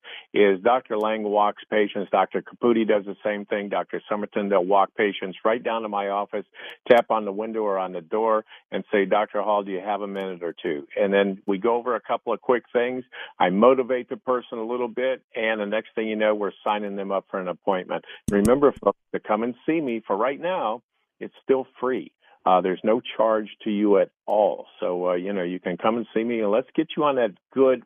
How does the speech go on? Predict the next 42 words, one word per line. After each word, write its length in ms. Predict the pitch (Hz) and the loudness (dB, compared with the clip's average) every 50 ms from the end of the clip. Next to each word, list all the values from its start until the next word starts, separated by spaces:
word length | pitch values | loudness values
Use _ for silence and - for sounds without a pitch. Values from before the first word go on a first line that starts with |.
| _ _ | _ _
proper 400 | - 117 107 107 - - 120 113 | 2 2 2 2 2 0 -2 -2
diet. 380 | 107 120 127 143 135 107 - _ - - - _ | -2 -2 -2 -2 -2 -4 -6 _ -14 -20 -14 _
I 80 | - 143 | -4 -4
don't 220 | 165 196 196 175 | -2 -4 -4 -4
like 240 | 165 175 180 175 - | -4 -4 -6 -4 -6
the 60 | 165 | -6
word 280 | 143 135 156 165 151 107 | -2 0 0 -2 -2 -2
diet, 380 | - 110 117 127 139 151 165 - | -2 -2 -2 -2 -2 -4 -6 -8
really. 400 | - 107 117 131 151 165 175 165 - - | -6 -6 -4 -4 -4 -4 -6 -8 -6 -4
I 80 | 113 | -2
like 260 | 107 107 117 113 - - | -2 0 -2 -2 -2 0
lifestyle, 760 | 101 98 110 113 90 - - - 131 135 147 165 175 170 - _ _ _ _ _ _ - | 2 4 4 2 0 -4 -4 -2 0 0 0 0 -2 -4 -6 _ _ _ _ _ _ 0
and, 320 | - 107 113 110 107 110 | 2 4 4 4 4 4
uh, 200 | 110 110 107 104 104 | 4 4 4 2 2
because 300 | 104 113 - - 127 113 - - | 0 0 0 2 0 0 0 -2
it, 160 | 123 120 113 | -4 -2 -4
it's 220 | 117 117 110 104 _ - | -6 -8 -8 -8 _ -4
less 160 | 135 151 165 - _ - | -4 -4 -4 -6 _ -8
severe. 480 | 113 95 90 101 107 117 143 170 175 - _ _ _ _ _ | -8 -6 -6 -6 -6 -6 -6 -8 -10 -12 _ _ _ _ _
And, 340 | - 104 107 107 107 107 104 | -2 0 0 0 0 0 0
uh, 40 | 104 | -2
and 240 | 104 - 120 127 135 | -2 -2 -4 -2 -2
you 120 | 147 151 | -2 -2
just 240 | 143 175 165 - - | -2 -4 -6 -6 -6
live 260 | 127 135 160 180 151 | -4 -4 -2 -2 -2
it. 120 | 110 90 - - 147 | -4 -8 -8 -4 -2
I 100 | 165 185 | -2 0
don't 200 | 202 202 185 180 | 0 -2 -2 -4
even 200 | 175 160 135 - _ | -4 -6 -8 -6 _
think 240 | - 165 175 175 - | -4 -4 -4 -4 -6
about 300 | 131 95 110 104 104 - | -8 -6 -4 -6 -6 -6
the 80 | - - _ - | -10 -10 _ -4
foods 240 | 127 123 117 101 | -2 -2 -2 -2
I 140 | 110 104 101 | -2 -2 -2
eat 240 | 104 101 107 107 104 | -2 -6 -8 -8 -6
anymore 400 | 104 101 98 98 95 95 95 95 | -6 -8 -8 -10 -8 -6 -6 -6
because 300 | 90 101 107 - 147 135 - | -6 -8 -6 -4 -4 -4 -2
I've 100 | 143 123 | -4 -6
been 180 | 135 135 135 127 | -6 -8 -8 -8
doing 240 | 113 131 139 135 127 | -8 -8 -6 -6 -8
it 100 | 117 - | -8 -8
for 140 | - 113 | -10 -10